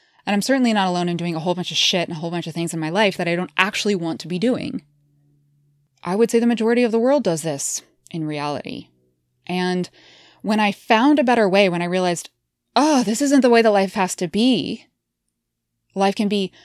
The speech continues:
truly amazing," I developed this passion for helping others see the same thing. And you know why? Because that's what I needed. And in fact, from,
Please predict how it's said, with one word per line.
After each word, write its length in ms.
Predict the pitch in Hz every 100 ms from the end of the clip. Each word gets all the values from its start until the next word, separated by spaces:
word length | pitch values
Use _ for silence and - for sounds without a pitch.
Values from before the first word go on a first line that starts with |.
| _ _ _ _ -
truly 400 | - 254 226 196
amazing," 840 | 180 175 233 302 175 139 - 185 _ _ _ _ _ _ _ -
I 180 | 196
developed 340 | 196 208 240 220
this 140 | 190
passion 400 | - 202 226 208
for 300 | - 185 185
helping 500 | 180 - 226 226 190 -
others 400 | 226 220 180 175
see 140 | 202
the 80 | 185
same 220 | - 175
thing. 220 | 185 160 - _ -
And 200 | 202 190
you 80 | 226
know 120 | 220
why? 600 | 175 170 208 233 285 - _ _ _ _ _ _
Because 580 | 208 233 226 - - - _ _ _ _ -
that's 200 | 233 233
what 100 | 226
I 160 | 226
needed. 440 | 269 185 131 - - _ _ _ _ _ _ _ _ _ _ _
And 140 | 214 240
in 100 | 240
fact, 480 | - 254 247 - - - -
from, 360 | - 240 233